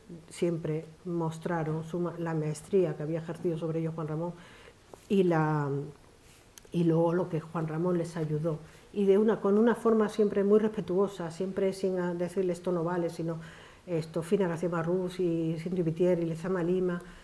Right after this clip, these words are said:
Eh, yo a Lezama no lo conocí, pero conocí, he conocido a su hermana y me ha contado toda su historia. Nunca, nunca, mm, dice que les corregía, sino que decía, "Mira, esto es mejor y yo creo que esto debes ponerlo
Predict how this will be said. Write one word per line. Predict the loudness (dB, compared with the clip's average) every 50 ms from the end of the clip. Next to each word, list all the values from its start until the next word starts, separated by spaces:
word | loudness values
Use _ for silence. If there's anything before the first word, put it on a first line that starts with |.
| -20 -20 -16 -8
Eh, | -2 0 2 4 4 4 4
yo | 4 2
a | 2
Lezama | 2 0 2 4 4 4
no | 4
lo | 4 2
conocí, | 0 0 0 0 0
pero | 0 0 0
conocí, | 0 0 -2 0 0 0 0 0 0
he | -2 -4
conocido | -2 0 0 0 -2 -2 -2 -4
a | -2
su | -4 -4
hermana | -4 -2 -2 -2 -2 -2 -2 -2
y | -2
me | -2 -2
ha | -2 -2
contado | -2 -2 -2 -2 -2 -4
toda | -4 -4 -4 -4 -4 -4 -6
su | -6 -6 -8
historia. | -8 -8 -6 -6 -4 -2 -2 -2 -2 -4 -8 -14 -20 -20 -20 -12 0 2
Nunca, | 2 4 4 4 2 2 2 0 -2 2
nunca, | 4 6 6 6 6 4 2 2 4 4 6 6 6 4 2 0 -4 -6
mm, | -4 -2 0 2 2 0 0 -2
dice | -4 -4 -2 -2 0 2
que | 2 2
les | 0 0
corregía, | -2 -4 -4 -4 -4 -2 0 2 2 2 2
sino | 0 -2 -2 -2 0
que | -2
decía, | -2 -2 -2 -2 -2
"Mira, | -2 0 -2 -2
esto | -4 -4 -4 -4
es | -4 -2
mejor | -2 -4 -4 -6 -4 -4 -2 0 0
y | -2 -2
yo | -4 -4
creo | -4 -4 -4
que | -4 -4
esto | -6 -6 -6 -4
debes | -4 -2 -4 -4 -6
ponerlo | -8 -6 -6 -4 -4 -4 -4 -6 -6